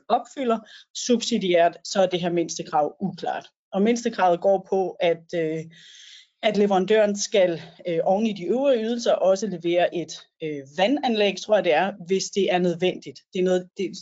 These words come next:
det er cirka sådan, ordlyden er. Og det bliver der stillet nogle, nogle spørgsmål til undervejs, og ordregiver her, øh, f-, skriver så, jamen, men man skal ligesom også levere det her, øh, nye vandanlæg på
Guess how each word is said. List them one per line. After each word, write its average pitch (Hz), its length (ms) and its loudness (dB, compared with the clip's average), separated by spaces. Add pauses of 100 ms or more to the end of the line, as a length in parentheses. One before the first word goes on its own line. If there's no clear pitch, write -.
(180)
det 214 80 0
er 202 100 -2
cirka 233 180 2
sådan, 190 320 0
ordlyden 180 480 -4
er. 123 260 -12 (420)
Og 180 100 -12
det 233 100 2
bliver 220 140 2
der 196 80 4
stillet 214 400 2
nogle, 170 240 2
nogle 151 140 -4
spørgsmål 214 400 0
til 208 140 -2
undervejs, 180 500 -2
og - 60 -2
ordregiver 202 420 0
her, 202 300 2 (120)
øh, 180 120 -2
f-, 175 240 -10
skriver 185 360 -2
så, 185 160 0
jamen, 175 380 -2 (120)
men 180 120 -6
man 180 100 -2
skal 214 140 -4
ligesom 208 200 0
også 202 300 4
levere 180 320 0
det 185 140 -4
her, 160 200 -2 (180)
øh, 170 100 -6
nye 196 320 0
vandanlæg 196 520 -2
på 185 60 -20